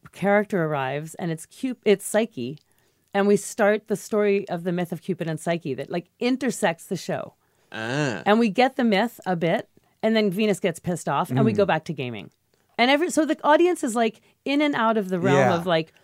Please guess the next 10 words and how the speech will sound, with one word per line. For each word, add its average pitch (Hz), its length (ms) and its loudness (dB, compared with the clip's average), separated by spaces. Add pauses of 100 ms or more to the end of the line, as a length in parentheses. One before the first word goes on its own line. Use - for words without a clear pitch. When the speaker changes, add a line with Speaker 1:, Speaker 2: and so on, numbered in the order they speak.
(180)
Speaker 1:
having 226 320 2
fun 208 220 0
at 226 80 -2
a 247 40 -4
party, 160 340 -2
Speaker 3:
Uh-huh. 120 360 2 (260)
Speaker 1:
listening 202 300 2
to 233 100 2
a 220 40 -2
concert, 175 540 -2